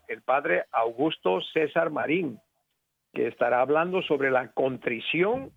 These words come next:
y el propósito de enmienda en el contexto del sacramento de la reconciliación. Y el mismo día catorce seguirá Raymond de Sosa con su segunda conferencia,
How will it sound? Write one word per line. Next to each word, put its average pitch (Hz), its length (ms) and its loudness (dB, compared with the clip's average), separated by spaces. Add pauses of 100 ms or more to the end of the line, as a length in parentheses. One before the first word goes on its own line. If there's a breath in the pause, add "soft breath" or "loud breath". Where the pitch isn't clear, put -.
(100)
y 131 160 -2
el 131 160 0
propósito 185 840 -2
de 156 100 -2
enmienda 147 720 -2 (540 soft breath)
en 147 160 0
el 151 160 0
contexto 226 840 -4 (100)
del 131 320 -2
sacramento 156 920 -2
de 143 140 -2
la 123 180 0
reconciliación. 170 1400 -4 (1800 loud breath)
Y 202 380 0 (260)
el 120 240 0
mismo 180 360 0
día 226 180 0
catorce 214 840 -2 (140)
seguirá 139 480 -2 (260)
Raymond 180 400 -2
de 190 100 0
Sosa 196 360 -2
con 143 200 -4
su - 180 -8
segunda 151 480 0
conferencia, 180 840 0